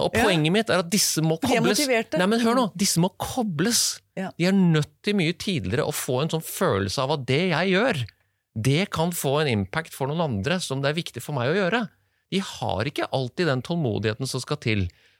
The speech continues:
Speaker 1: for de tror jo ikke helt på det. Når vi gjør målinger, så er de jo faktisk nesten litt sånn dystopiske i,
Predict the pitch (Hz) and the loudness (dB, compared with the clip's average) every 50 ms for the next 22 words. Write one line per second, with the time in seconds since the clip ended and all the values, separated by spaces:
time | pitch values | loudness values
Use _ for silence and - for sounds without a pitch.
0 | _ _ - 147 165 - _ - 135 113 110 110 113 127 - - 170 180 185 _ | _ _ -4 -4 -4 -4 _ -6 -4 -2 -2 0 -2 -2 -2 -2 -4 -4 -4 _
1 | - - 170 165 180 254 254 214 135 120 127 139 143 175 185 196 208 247 247 220 | -8 -4 -4 -2 0 0 0 0 0 0 0 0 0 2 2 2 4 2 2 2
2 | 143 95 90 95 110 151 226 294 254 196 _ - - _ _ _ - - - _ | 0 -2 -2 0 0 0 0 0 -2 -4 _ -12 -20 _ _ _ -10 -10 -8 _
3 | - 123 101 98 113 110 - 208 - - - - 110 - _ - - - 214 196 | -6 -6 -4 -4 -4 -4 -4 -6 -6 -8 -8 -10 -12 -14 _ -12 -8 -4 -4 -4
4 | 180 - - - 160 151 143 147 156 151 175 160 - - - - - - - _ | -4 -6 -8 -8 -10 -6 -4 -6 -6 -4 -4 -6 -6 -6 -6 -8 -10 -10 -10 _
5 | - - 123 - - 175 151 143 156 | -10 -8 -8 -8 -8 -8 -6 -4 -4